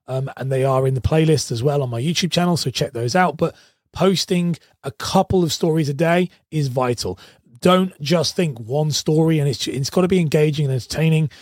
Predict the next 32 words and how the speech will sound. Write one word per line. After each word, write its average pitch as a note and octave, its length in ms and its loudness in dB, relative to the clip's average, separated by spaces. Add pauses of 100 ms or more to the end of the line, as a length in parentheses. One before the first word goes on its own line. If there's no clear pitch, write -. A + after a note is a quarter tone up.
(120)
but - 120 -20
posting F3 480 0
a - 120 -10
story E3 500 0
every D3+ 240 0
single C#3 260 -2
day, B2 300 0 (320)
very C#3+ 260 4
important. A#2+ 440 0
Now, B2+ 160 -2
examples F#3 520 2
of D#3+ 60 0
stuff E3 220 -2
that C#3 100 -6
you C#3+ 140 -4
could C3 260 -8
use, G#3+ 320 2 (260)
I've - 80 -20
got - 140 -2
some E3+ 140 0
examples D3+ 340 2
that C3+ 60 0
I've D3 80 -2
written D3 120 2
down D#3 180 2
here. F3+ 260 2 (200)
You E3+ 140 0
could E3 160 -2
show F3 280 2
behind C#3 300 0
the B2 60 -2
scenes. A3+ 460 0